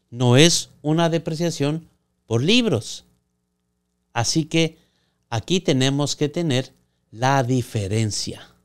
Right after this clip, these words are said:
Mire, aquí dice depreciación y acá dice depreciación.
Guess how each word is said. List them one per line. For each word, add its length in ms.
Mire, 220
aquí 220
dice 260
depreciación 880
y 80
acá 340
dice 400
depreciación. 920